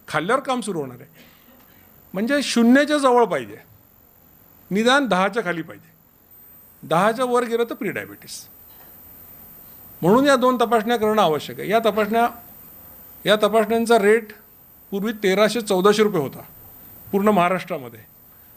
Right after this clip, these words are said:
हे कॅम्पेन आल्यानंतर जेव्हा आम्ही या लोकांशी बोललो, धांडे, मेट्रोपॉलिस, गोळविलकर सगळ्यांशी, किंवा आमचं अभियान जे आहे ते चॅरिटेबल आहे,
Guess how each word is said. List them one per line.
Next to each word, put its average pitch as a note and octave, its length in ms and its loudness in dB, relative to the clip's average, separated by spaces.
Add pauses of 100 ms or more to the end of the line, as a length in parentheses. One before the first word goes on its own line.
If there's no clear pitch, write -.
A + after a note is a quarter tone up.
(320)
हे F#3+ 60 -2
कॅम्पेन F#3 460 0
आल्यानंतर A#3 600 -2
जेव्हा A3 200 0
आम्ही A3+ 160 0
या A#3 60 2
लोकांशी G#3+ 320 -2
बोललो, F3+ 280 -4
धांडे, E3 340 -2
मेट्रोपॉलिस, F3 540 -4
गोळविलकर E3 400 0
सगळ्यांशी, E3 380 -4
किंवा C4+ 240 -6 (1600)
आमचं D3 320 -2
अभियान A3+ 440 0
जे A#3+ 80 -4
आहे A#3+ 140 -2
ते B3+ 100 -8
चॅरिटेबल G#3 500 -2
आहे, A2+ 100 -8